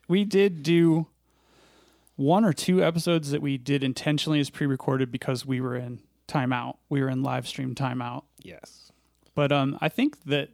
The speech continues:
Speaker 1: the episode that broke the camel's back is actually one of my favorite episodes of all time, was that, uh, the Nosedive recap.
Speaker 2: Which is Black Mirror.
Speaker 1: Black Mirror Nosedive, yep.
Speaker 2: And,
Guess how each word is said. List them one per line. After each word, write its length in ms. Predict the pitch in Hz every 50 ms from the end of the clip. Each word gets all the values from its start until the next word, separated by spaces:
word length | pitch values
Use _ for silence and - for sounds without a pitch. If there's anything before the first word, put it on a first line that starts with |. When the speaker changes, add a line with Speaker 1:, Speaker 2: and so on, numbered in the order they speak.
| _
Speaker 1:
the 300 | 202 165 143 147 143 143 -
episode 460 | 156 165 - 175 160 - 160 147 139 131
that 140 | 139 - 135
broke 260 | 135 143 139 139 -
the 60 | 143
camel's 360 | - - 143 131 131 127 120
back 320 | 120 127 143 165 156 - 135
is 100 | 131 131
actually 300 | 127 127 - - 139 127
one 160 | 131 131 127
of 60 | 123
my 180 | 123 127 131 127
favorite 320 | - 143 127 123 127 -
episodes 340 | 131 - 123 131 127 120 143
of 100 | 127 120
all 140 | 120 117 117
time, 380 | - - 135 160 160 131 123
was 220 | 120 120 120 123 143
that, 380 | 147 120 117 117 120 - -
uh, 300 | 131 120 117 113 113 113 - _ _ _ _ _ _ _ _ _ _ _
the 60 | 147
Nosedive 640 | 139 131 135 151 190 202 165 - 123 117 117 117 117 123
recap. 480 | 120 117 117 - - 120 113 110 104 - _ _ _
Speaker 2:
Which 240 | - - - - -
is 320 | 113 110 104 101 - - - _ - _
Black 320 | - 113 104 110 107 -
Mirror. 380 | - 139 127 120 123 139 170 -
Speaker 1:
Black 220 | - 143 139 143 -
Mirror 200 | 147 143 156 156
Nosedive, 520 | 156 151 156 143 - 135 123 127 143 139
yep. 220 | - 131 139 - - - - _ _ _ _ _ _ _ _ _ -
Speaker 2:
And, 560 | - 113 117 113 110 110 110 107 101 -